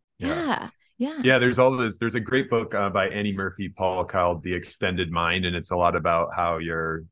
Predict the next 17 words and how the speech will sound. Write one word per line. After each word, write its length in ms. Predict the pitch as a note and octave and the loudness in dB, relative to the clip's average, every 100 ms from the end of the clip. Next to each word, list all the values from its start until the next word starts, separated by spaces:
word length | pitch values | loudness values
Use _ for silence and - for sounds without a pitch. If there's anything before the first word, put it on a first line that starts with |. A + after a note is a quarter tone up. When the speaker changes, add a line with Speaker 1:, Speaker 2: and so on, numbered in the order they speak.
| - | -12
Speaker 1:
you 140 | F2+ | -10
know, 220 | D2+ D2+ D#2 | -8 -10 -12
your 320 | - F#2 E2 - _ _ | -2 -2 -2 -6 _ _
mind 520 | G#2+ G2+ F#2+ F#2+ F#2 F2+ | -2 2 4 2 0 -2
is 420 | E2+ E2 - - - | -4 -6 -12 -12 -4
not 180 | F2 | -4
just 380 | - F2+ - - | -4 -8 -8 -10
your 120 | F2 | -10
brain, 420 | D#2 F#2 D#2 C2+ D#2 | -6 -6 -6 -8 -6
right? 240 | E2+ F2 | -4 -4
It's, 180 | F2 - | -8 -6
like, 160 | F2 D2+ _ - | -6 -6 _ -20
the 120 | - F#2 | -6 -2
world 360 | F2+ E2+ E2+ | 0 0 0
around 340 | E2+ E2+ E2+ F#2 | -2 -2 -4 -6
you. 300 | F#2+ G2+ G2+ - | -4 -2 -4 -4
And, 260 | G2 F#2 | -4 -4